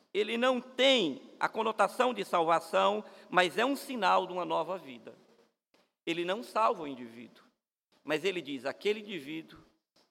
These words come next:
mudou de vida. Eu vejo traços diferentes de comportamento na vida dele."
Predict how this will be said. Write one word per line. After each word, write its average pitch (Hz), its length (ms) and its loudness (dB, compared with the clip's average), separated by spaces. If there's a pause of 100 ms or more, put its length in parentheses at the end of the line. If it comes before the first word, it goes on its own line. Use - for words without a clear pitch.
mudou 143 440 -4
de 135 120 -12
vida. 113 400 -20 (840)
Eu 151 180 -4
vejo 208 460 -2
traços 180 880 0
diferentes 151 760 -10 (320)
de 131 120 -16
comportamento 202 1080 -4 (240)
na 139 180 -6
vida 127 320 -12
dele." 104 260 -16